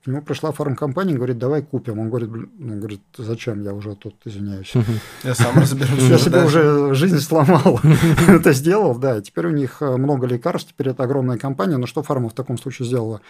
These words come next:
Speaker 1: Она всех, кто шёл за ними, скупила, и там была сделка первый раз больше десяти миллиардов долларов. То есть, а, фарма это, это финансовый инвестор, да, вот мы все думаем, фарма, инновации там и так далее. Фарма на самом деле мало рискует.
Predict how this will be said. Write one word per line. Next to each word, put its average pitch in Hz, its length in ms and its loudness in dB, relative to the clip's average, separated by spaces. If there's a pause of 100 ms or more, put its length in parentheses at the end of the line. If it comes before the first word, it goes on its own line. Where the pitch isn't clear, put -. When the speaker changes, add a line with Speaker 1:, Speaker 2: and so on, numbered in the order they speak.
(260)
Speaker 1:
Она 135 180 0
всех, 156 220 -4
кто 156 140 -6
шёл 151 220 -4
за 135 120 0
ними, 185 360 -2 (800)
скупила, 170 540 -4
и 123 140 2
там 127 220 -4
была 131 220 0
сделка 165 360 -4
первый 123 280 -4
раз 131 160 -2
больше 123 280 -6
десяти 123 220 -10
миллиардов 123 360 -4
долларов. 110 420 -6
То 139 100 -6
есть, 127 240 -6 (560)
а, 123 500 -4 (500)
фарма 190 840 0
это, 165 200 -2
это 151 300 -2
финансовый 156 420 0
инвестор, 135 380 0
да, 165 120 -4
вот 175 160 -4
мы 120 80 -4
все 127 120 -8
думаем, 143 280 -2
фарма, 156 360 -2
инновации 127 520 -4
там 120 200 -8
и 110 40 -10
так 135 160 -8
далее. 160 340 -2
Фарма 254 300 -6
на 170 100 -2
самом 180 200 -4
деле 160 140 -4
мало 156 260 -2
рискует. 131 560 -4